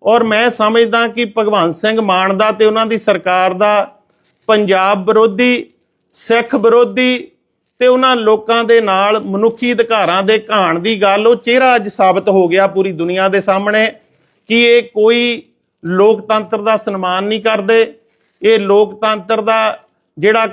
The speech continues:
ਘਾਣ ਆ ਉਹ ਆਪ ਕਰਦੇ ਆ। ਜਿਨ੍ਹਾਂ ਲੋਕਾਂ ਨੇ ਵੋਟਾਂ ਪਾਈਆਂ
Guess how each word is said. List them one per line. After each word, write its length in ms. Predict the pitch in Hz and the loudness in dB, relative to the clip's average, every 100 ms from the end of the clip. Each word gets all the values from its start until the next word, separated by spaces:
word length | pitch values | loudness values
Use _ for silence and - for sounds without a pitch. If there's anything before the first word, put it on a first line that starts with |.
| 214 | -2
ਘਾਣ 300 | 202 160 180 | -2 0 -2
ਆ 80 | |
ਉਹ 160 | 208 208 | 0 2
ਆਪ 220 | 185 185 185 | 2 2 -2
ਕਰਦੇ 380 | 214 208 196 220 | -2 -2 0 2
ਆ। 140 | 220 214 | 2 0
ਜਿਨ੍ਹਾਂ 300 | 180 202 220 | 0 -2 -2
ਲੋਕਾਂ 440 | 196 185 185 202 208 | -2 -4 -4 -4 -2
ਨੇ 100 | 214 | 0
ਵੋਟਾਂ 400 | 175 185 190 226 | 2 0 2 0
ਪਾਈਆਂ 540 | 214 202 196 208 208 | 0 -2 0 0 0